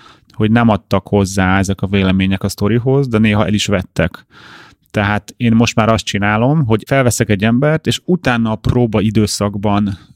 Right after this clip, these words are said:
fontos nagyon a munkatársak véleménye, amikor elkezdenek az új emberrel együtt dolgozni.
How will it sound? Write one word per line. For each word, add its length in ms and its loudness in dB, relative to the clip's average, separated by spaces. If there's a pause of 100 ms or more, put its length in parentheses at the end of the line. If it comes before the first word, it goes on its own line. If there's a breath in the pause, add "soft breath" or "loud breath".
(160)
fontos 540 0
nagyon 240 2
a 60 4
munkatársak 680 0
véleménye, 480 2
amikor 240 2
elkezdenek 580 0 (120)
az 380 -2
új 140 4
emberrel 280 2
együtt 200 0
dolgozni. 640 -2